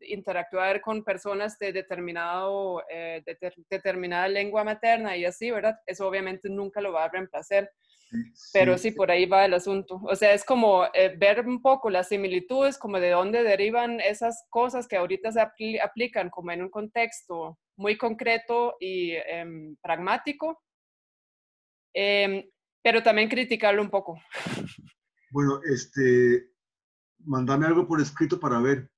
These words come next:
Speaker 2: ¿ok? Ojalá,
Speaker 1: Sí, pero por ahí va la
Speaker 2: antes,
Speaker 1: idea, digamos.
Speaker 2: antes de una
Speaker 1: Ujú.
Speaker 2: semana, y, y a-, evidentemente con qué bibliografía se puede trabajar eso.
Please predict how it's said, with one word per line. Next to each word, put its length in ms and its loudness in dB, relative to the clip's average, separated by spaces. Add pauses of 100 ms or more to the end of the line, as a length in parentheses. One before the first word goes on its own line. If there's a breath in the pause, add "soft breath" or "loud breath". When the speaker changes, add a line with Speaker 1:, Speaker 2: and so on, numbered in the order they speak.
(120)
Speaker 2:
¿ok? 80 -14 (420)
Ojalá, 400 2
Speaker 1:
Sí, 60 2 (120)
pero 220 2
por 100 -10
ahí 160 -8
va 140 2
la 100 4
Speaker 2:
antes, 180 4
Speaker 1:
idea, 120 -4
digamos. 380 -8 (260)
Speaker 2:
antes 240 -2
de 80 0
una 140 2
Speaker 1:
Ujú. 60 -6
Speaker 2:
semana, 440 -4
y, 340 -2
y 60 2
a-, 180 -6
evidentemente 400 -6
con 160 -8
qué 120 -4
bibliografía 580 -2
se 160 -20
puede 200 -2
trabajar 460 -12
eso. 240 -12